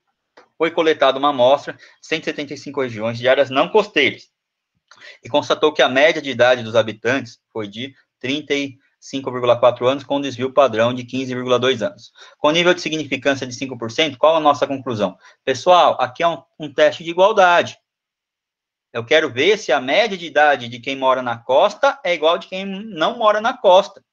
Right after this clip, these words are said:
Simplesmente isso. Então, é o, é o clássico teste bicaudal de igualdade. Quero mostrar se a diferença de médias é igual ou diferente de zero.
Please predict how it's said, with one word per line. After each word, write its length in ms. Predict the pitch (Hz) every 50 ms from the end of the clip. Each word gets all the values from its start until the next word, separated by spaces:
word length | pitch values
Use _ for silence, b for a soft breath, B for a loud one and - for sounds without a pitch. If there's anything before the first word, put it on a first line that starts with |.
| _
Simplesmente 720 | _ - - 165 170 - 202 165 185 196 202 202 208 185 165
isso. 220 | 151 - - - _ _ _ _ _ _ _ _ _ _
Então, 400 | - 139 143 151 160 135 120 - _ _ _ _ _ _ _ -
é 120 | 127 123
o, 240 | 127 139 147 - - -
é 60 | 139
o 80 | 139 139
clássico 420 | - - 156 180 226 233 - 233
teste 300 | 226 - 208 202 196 -
bicaudal 540 | 196 202 202 202 - 220 208 190 196 185 190
de 80 | 170 185
igualdade. 580 | 185 208 220 214 196 170 151 123 113 117 - _ _ _ _ _ _ _
Quero 200 | - 131 131 139
mostrar 760 | 139 135 123 120 - - 113 110 113 123 143 180 202 202 _ _ _ _ _ _ _ _ _ _ _ _ _ _ _ _ _ _ _ _ _ _ _ _ _ _
se 260 | _ - - 165 180
a 80 | 185 170
diferença 560 | - - - 160 139 113 110 113 113 113 -
de 100 | 123 147
médias 640 | 170 151 139 135 135 139 135 185 175 - - _ _
é 120 | 151 147 151
igual 560 | 147 147 131 120 117 123 131 143 - - _ -
ou 200 | 175 170 175 196
diferente 500 | 185 - - 202 190 180 170 - - 214
de 60 | 247
zero. 340 | 262 254 190 160 127 117